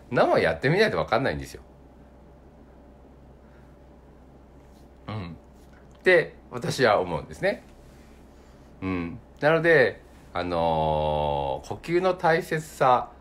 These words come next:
っていうのは、まず、なんかファーストステップとしてですよ。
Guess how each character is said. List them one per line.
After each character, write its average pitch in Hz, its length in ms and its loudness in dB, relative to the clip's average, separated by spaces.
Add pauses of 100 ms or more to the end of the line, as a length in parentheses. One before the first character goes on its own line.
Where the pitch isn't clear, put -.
(760)
っ - 40 -20
て 156 60 -2
い 151 80 2
う 147 40 0
の 151 80 4
は、 101 200 6
ま 143 180 2
ず、 113 180 -4 (280)
な 117 140 -2
ん - 20 -2
か 95 80 0
フ - 80 -4
ァ 131 100 8
ー 143 40 0
ス - 100 -14
ト 165 60 -4
ス - 100 -12
テ 160 100 6
ッ 139 80 -6
プ - 80 -20
と - 140 -12
し - 60 -16
て - 60 -14
で - 60 -12
す - 60 -14
よ。 95 160 -2